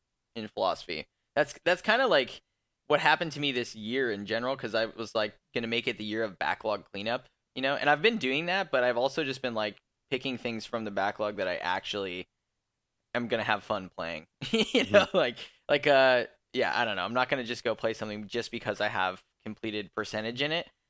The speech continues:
Speaker 1: just to clean it
Speaker 2: Mm-hmm.
Speaker 1: up. So, yeah, it's, it's helped a lot. Like, I've enjoyed the games I've played this year quite a bit, so
Speaker 2: Mm-hmm.
Speaker 1: it's been a good time. Indeed. Thank you for that question, Slugger. Much appreciated, good sir.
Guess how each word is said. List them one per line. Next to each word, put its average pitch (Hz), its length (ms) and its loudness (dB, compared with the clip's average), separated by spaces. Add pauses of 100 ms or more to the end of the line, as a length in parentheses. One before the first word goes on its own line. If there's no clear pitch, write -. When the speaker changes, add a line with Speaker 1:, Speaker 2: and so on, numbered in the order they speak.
(300)
Speaker 1:
just 120 240 -2
to 120 60 -6
clean 104 220 -4
it 95 100 -4
Speaker 2:
Mm-hmm. 101 80 2
Speaker 1:
up. - 140 -8 (260)
So, 90 420 -2
yeah, 131 340 2
it's, 151 240 -4 (140)
it's 156 200 -8
helped 214 240 2
a 113 40 -4
lot. 113 280 4
Like, 107 120 0
I've 143 140 2
enjoyed 113 460 -4 (320)
the 113 60 -6
games 110 280 -6
I've 104 160 -6
played 98 180 -2
this 104 160 -10
year 90 120 -6
quite 92 200 -4
a - 40 -10
bit, - 220 -4 (300)
so - 100 -6 (640)
Speaker 2:
Mm-hmm. 92 220 -6
Speaker 1:
it's 85 140 -16
been 90 100 -20
a 87 40 -20
good 85 200 -18
time. 76 140 -12 (1300)
Indeed. 233 640 0
Thank 185 200 0
you 214 80 -4
for 185 140 0
that 175 200 4
question, 185 440 2
Slugger. 170 460 0
Much 160 300 -2
appreciated, 165 520 0
good 120 180 0
sir. 98 300 0